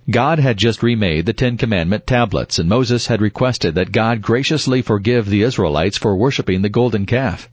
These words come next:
Verse ten begins the covenant God made. If the Israelites obey him, he will drive out the tribes living in Canaan, but they must cut down the Asherah poles. Deuteronomy seven verse five and chapter twelve verse three repeat the command nearly verbatim,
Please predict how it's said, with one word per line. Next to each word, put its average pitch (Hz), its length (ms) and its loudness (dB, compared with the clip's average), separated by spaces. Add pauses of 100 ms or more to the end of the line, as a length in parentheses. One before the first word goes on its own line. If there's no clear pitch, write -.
(240)
Verse 127 280 0
ten 110 280 0
begins 104 400 0
the 104 100 0
covenant 101 420 0
God 95 240 0
made. 85 480 -2 (460)
If 101 160 -4
the 110 120 2
Israelites 127 520 0
obey 107 260 2
him, 82 320 -2 (280)
he 131 100 2
will 117 160 4
drive 113 320 0
out 120 240 0
the 135 80 -2
tribes 101 480 0
living 104 300 2
in 110 100 -2
Canaan, 117 400 -2 (240)
but 131 140 0
they 117 120 2
must 143 300 -2
cut 160 220 -2
down 104 240 2
the 127 160 -2
Asherah 110 480 0
poles. 80 600 -2 (540)
Deuteronomy 117 580 2
seven 117 380 0
verse 110 220 2
five 80 400 0
and 98 100 -2
chapter 107 300 0
twelve 98 320 0
verse 98 240 0
three 87 420 -2 (320)
repeat 131 340 0
the 170 80 0
command 110 640 -2
nearly 123 300 2
verbatim, 113 560 0